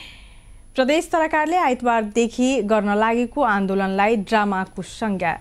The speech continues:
दिएका हुन्। उनले शनिबार दिउँसो सामाजिक सञ्जालमा लेखेका छन्, "प्रहरी समायोजन हुनुपर्दछ, तर मध्य प्रदेश सरकारद्वारा आन्दोलनको नौटङ्की हदपारीको ड्रामा नै हो।" प्रदेश सरकारमा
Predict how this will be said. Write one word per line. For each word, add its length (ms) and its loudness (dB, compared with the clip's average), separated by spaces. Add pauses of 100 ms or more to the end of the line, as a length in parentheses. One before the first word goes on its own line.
दिएका 500 -6 (120)
हुन्। 100 -20 (400)
उनले 380 2
शनिबार 880 0 (260)
दिउँसो 460 2
सामाजिक 480 -2
सञ्जालमा 680 -2
लेखेका 520 0
छन्, 260 2 (360)
"प्रहरी 440 4
समायोजन 540 0
हुनुपर्दछ, 680 0
तर 360 0
मध्य 320 2 (120)
प्रदेश 240 0
सरकारद्वारा 720 0
आन्दोलनको 800 0 (300)
नौटङ्की 680 2 (340)
हदपारीको 680 2
ड्रामा 400 0
नै 140 -6
हो।" 200 2 (400)
प्रदेश 320 4
सरकारमा 760 4